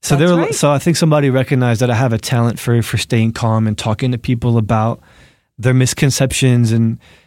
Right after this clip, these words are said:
Speaker 1: and being that ambassador, just 'cause I've been doing it for so long. Like, it's impossible not to when you're a Muslim kid growing up,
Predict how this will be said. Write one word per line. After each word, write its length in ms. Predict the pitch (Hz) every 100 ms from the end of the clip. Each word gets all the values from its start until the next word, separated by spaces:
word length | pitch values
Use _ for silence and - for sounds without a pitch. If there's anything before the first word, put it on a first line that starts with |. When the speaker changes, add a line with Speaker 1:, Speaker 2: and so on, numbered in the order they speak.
| _ -
Speaker 1:
and 240 | 131 117
being 300 | 139 143 143
that 160 | 131 127
ambassador, 680 | 120 123 123 - 131 147 - _ -
just 140 | 127
'cause 140 | - 131
I've 100 | 127
been 140 | 135
doing 260 | 131 156 165
it 60 |
for 100 | 170
so 200 | 180 185
long. 320 | 185 190 202 208
Like, 160 | 143 143
it's 160 | 147
impossible 460 | 165 156 165 160 143
not 260 | 123 123 -
to 200 | 170 160
when 140 | 147
you're 140 | 143 135
a 40 |
Muslim 300 | 127 131 135
kid 180 | - 135
growing 300 | 127 131 127
up, 140 | 147